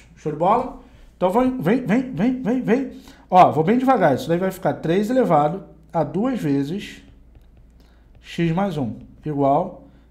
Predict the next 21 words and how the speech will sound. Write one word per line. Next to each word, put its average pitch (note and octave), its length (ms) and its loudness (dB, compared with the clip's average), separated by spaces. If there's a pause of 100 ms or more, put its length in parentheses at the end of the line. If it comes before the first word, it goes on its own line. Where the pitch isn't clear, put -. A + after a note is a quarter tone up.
(140)
três F#3 300 0
elevado D3+ 500 0
a C#3+ 240 0 (500)
quatro C3+ 320 -4
x, A#2+ 280 -6
né? D#3 240 -4 (580)
Ó, F#3+ 340 4
duas C4 320 0
vezes F3 240 -2
x E3 160 -4
mais C3 240 -2
um, G3 100 -2
ó, E3 120 2
multiplica, B2+ 880 -4 (400)
multiplica. F3+ 640 -4 (540)
Isso - 120 -16
daí D3+ 160 2
vai E3+ 140 2
dar C#3+ 160 2
três D#3+ 400 -2
elevado E3 640 0